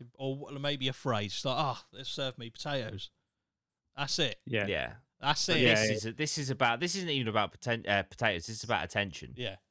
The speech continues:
Speaker 2: Yeah,
Speaker 3: This
Speaker 2: yeah.
Speaker 1: It's
Speaker 3: is
Speaker 1: like,
Speaker 3: a
Speaker 1: "Oh,
Speaker 3: man that wants
Speaker 1: they
Speaker 3: attention.
Speaker 1: served me potatoes and I didn't ask for 'em." Oh, that's
Speaker 3: <laughs>
Speaker 1: ridiculous, that. Can you believe they did that?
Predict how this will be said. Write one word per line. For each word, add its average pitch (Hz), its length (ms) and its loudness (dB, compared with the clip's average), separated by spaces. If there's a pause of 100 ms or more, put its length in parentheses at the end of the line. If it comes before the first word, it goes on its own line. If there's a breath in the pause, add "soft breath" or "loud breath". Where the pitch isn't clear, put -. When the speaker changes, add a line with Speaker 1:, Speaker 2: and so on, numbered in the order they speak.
Speaker 2:
Yeah, 120 360 6
Speaker 3:
This 101 160 0
Speaker 2:
yeah. - 80 6
Speaker 1:
It's - 100 2
Speaker 3:
is 117 60 0
Speaker 1:
like, 302 160 6
Speaker 3:
a - 20 6
Speaker 1:
"Oh, - 40 4
Speaker 3:
man 101 160 0
that 92 80 -4
wants 90 300 -2
Speaker 1:
they 92 60 -6
Speaker 3:
attention. 87 300 -2 (100)
Speaker 1:
served 262 300 -2
me 151 160 -2
potatoes 175 520 -4
and 143 80 -6
I 147 40 -4
didn't 170 200 -4
ask 220 260 2
for 131 180 -4
'em." 98 100 -12 (280)
Oh, 147 320 4
that's 131 260 -2
Speaker 3:
<laughs> - 0 -
Speaker 1:
ridiculous, 131 560 -4
that. 127 280 -6
Can 202 160 -2
you 196 100 2
believe 175 380 8
they 135 140 0
did 135 200 -2
that? 117 240 -4